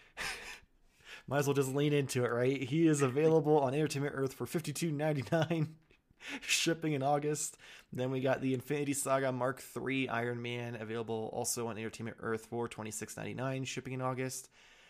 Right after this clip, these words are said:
Then there's the Amazon exclusive Infinity Saga Endgame Captain Marvel and Pepper Potts as Rescue two-pack,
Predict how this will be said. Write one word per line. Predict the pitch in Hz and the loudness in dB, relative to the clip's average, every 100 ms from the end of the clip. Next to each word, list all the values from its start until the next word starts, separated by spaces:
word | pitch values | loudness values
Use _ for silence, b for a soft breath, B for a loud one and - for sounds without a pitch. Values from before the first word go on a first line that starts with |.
| b b | b b
Then | 95 104 107 107 107 110 | -10 -6 -6 -6 -6 -6
there's | 107 107 107 107 | -6 -4 -4 -6
the | - 104 107 110 | -8 -6 -6 -6
Amazon | 113 117 117 113 113 113 | -6 -6 -6 -4 -4 -4
exclusive | 107 - - 135 127 - 117 | -4 -4 -4 -4 -2 -2 -2
Infinity | 107 - 123 117 | -4 -4 -4 -2
Saga | 113 - 113 117 120 113 110 B B _ | -2 -2 0 0 0 -4 -4 B B _
Endgame | 147 170 143 123 120 120 | -2 0 0 -2 -2 -4
Captain | 120 117 113 | -6 -6 -6
Marvel | 113 110 110 110 | -4 -4 -4 -6
and | 107 | -6
Pepper | 113 110 | -8 -8
Potts | 113 107 110 - | -8 -8 -8 -6
as | 110 107 | -8 -8
Rescue | 98 104 - 117 | -6 -6 -6 -8
two-pack, | - - - - 165 160 | -10 -8 -6 -2 -2 -2